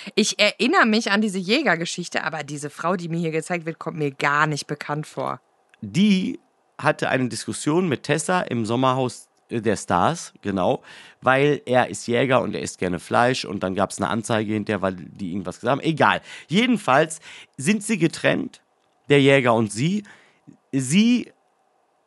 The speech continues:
Speaker 2: haben aber, sie beraten sich aber noch in Liebesdingen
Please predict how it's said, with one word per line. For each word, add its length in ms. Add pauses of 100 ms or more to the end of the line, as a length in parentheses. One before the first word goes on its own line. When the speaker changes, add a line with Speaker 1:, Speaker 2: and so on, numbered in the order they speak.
(240)
Speaker 2:
haben 220
aber, 220
sie 120
beraten 380
sich 120
aber 100
noch 120
in 140
Liebesdingen 920